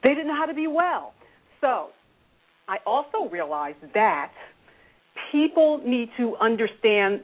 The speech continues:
the other side of their life, not just their body, but they need to understand what's going on in their mind and spirit. And so on Wellness for the Real World,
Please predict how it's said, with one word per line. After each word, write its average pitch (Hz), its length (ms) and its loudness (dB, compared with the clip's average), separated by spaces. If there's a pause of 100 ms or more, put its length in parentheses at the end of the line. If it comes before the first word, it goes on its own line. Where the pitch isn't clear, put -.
the 233 140 2 (120)
other 320 380 6
side 190 140 0
of 170 80 -10
their 165 100 -6
life, 147 260 -10
not 262 300 2
just 427 220 -2
their 392 140 4
body, 190 680 2
but 220 80 -2
they 226 120 0
need 220 180 -4
to - 180 -4
understand 196 800 0 (240)
what's 226 320 2
going 214 240 -4
on 196 160 -4
in 190 100 -10
their 180 100 -6
mind 180 380 -6
and 156 140 -16 (120)
spirit. 143 360 -12 (360)
And 220 140 4 (100)
so 233 320 4
on 359 440 2
Wellness 294 440 2
for 269 80 -6
the 254 100 -4
Real 214 260 0
World, 185 460 -2